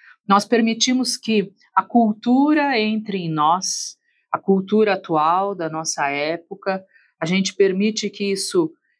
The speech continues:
eh, se aloje dentro de nós e isso cause divisões internas em nós. Nós começamos a, a ter expressões do tipo,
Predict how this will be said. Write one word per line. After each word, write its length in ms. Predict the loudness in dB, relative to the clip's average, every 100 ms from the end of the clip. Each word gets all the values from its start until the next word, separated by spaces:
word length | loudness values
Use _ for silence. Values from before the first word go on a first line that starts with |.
| _ -2
eh, 180 | 0
se 240 | 0 0 2
aloje 680 | 4 2 2 2 0 -2 -6
dentro 420 | -4 -6 -6 -10
de 140 | -8
nós 400 | -6 -2 -2 -4
e 180 | -6 -4
isso 320 | -4 -6 -10 _
cause 840 | 0 2 4 2 0 -2 -4 -8 -10 _ _ _
divisões 1040 | -4 -2 -2 -2 0 0 0 -4 -8 -10 -14 _
internas 760 | -8 -8 -2 0 0 -4 -8 -8
em 120 | -10
nós. 580 | -6 -6 -6 -8 -8 -10 -16 _ _ _ _ _
Nós 180 | 0 0
começamos 720 | 0 -2 0 -2 0 -2 -2
a, 420 | 0 0 0 -4 -12 _ _
a 60 | -12
ter 240 | 0 0
expressões 600 | 0 -2 -4 -4 -4 -4
do 120 | -4 -4
tipo, 640 | -4 -2 -4 -4 -6 -6